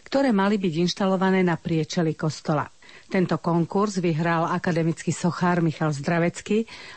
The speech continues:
laureát ceny Fra Angelika, ktorú dostal za relikviáre blahorečených sestry Zdenky a Vasila Hopka. S čím všetkým sa musel popasovať, o tom budeme dnes hovoriť.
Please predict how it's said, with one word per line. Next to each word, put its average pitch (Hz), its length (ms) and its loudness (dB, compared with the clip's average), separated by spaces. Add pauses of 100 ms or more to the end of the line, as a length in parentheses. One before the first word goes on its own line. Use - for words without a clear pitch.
laureát 208 520 2
ceny 165 580 0
Fra 147 240 -2
Angelika, 175 500 0
ktorú 165 300 -2
dostal 160 400 0
za 151 180 2
relikviáre 175 720 0
blahorečených 156 1120 0
sestry 160 540 -4
Zdenky 160 640 0
a 208 100 2
Vasila 156 480 0
Hopka. 139 400 -4 (560)
S - 240 -2
čím 180 240 4
všetkým 233 480 0
sa 175 160 0
musel 165 320 2
popasovať, 170 880 -2
o 185 80 2
tom 208 320 2
budeme 151 400 0
dnes 147 240 0
hovoriť. 147 420 0